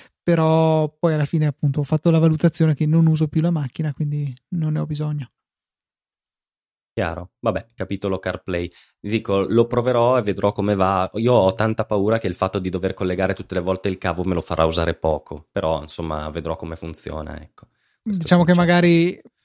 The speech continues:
Speaker 1: se vai più distante di qualche chilometro, dici: "Ma sì, dai, vabbè, lo attacco."
Speaker 2: Sì, esatto, per dover fare dei viaggi un po' più lunghi lo attacchi, magari invece quando hai semplicemente il viaggetto corto che non ti serve magari il navigatore o non ti servono cose particolari, non, non lo accendi nemmeno.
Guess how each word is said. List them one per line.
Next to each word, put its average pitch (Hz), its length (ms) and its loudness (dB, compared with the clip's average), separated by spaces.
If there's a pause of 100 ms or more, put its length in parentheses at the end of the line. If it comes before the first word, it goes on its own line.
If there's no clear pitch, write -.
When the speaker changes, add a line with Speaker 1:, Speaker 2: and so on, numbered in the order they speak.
Speaker 1:
se - 320 2
vai 175 260 6 (500)
più 175 140 2
distante 170 680 2
di 160 160 -2
qualche 170 360 0
chilometro, 165 500 2
dici: 160 220 0
"Ma 156 80 0
sì, 156 140 -2
dai, 151 140 -2
vabbè, 151 420 -2
lo 170 120 4
attacco." - 560 -4
Speaker 2:
Sì, 113 220 0
esatto, 95 600 0
per 90 140 -6
dover 92 320 -2
fare 98 280 -2
dei 92 120 0
viaggi 98 320 0
un 95 80 -6
po' 101 80 -4
più 104 160 -4
lunghi 101 320 0
lo 95 100 2
attacchi, 104 840 0
magari 90 340 -2
invece 87 320 -6
quando 87 300 -4
hai 87 120 0
semplicemente 87 720 -8
il 87 80 -6
viaggetto 87 480 -6
corto 90 320 -4
che - 100 -12
non 80 120 -8
ti 85 100 -14
serve 85 240 -2
magari 82 300 0
il 85 60 -2
navigatore 82 720 -4
o 80 80 -8
non 80 140 -12
ti - 100 -12
servono 82 360 -6
cose 85 220 -8
particolari, 82 720 -4
non, 80 200 -10
non 78 160 -10
lo 78 60 -8
accendi 78 320 -10
nemmeno. 78 460 -8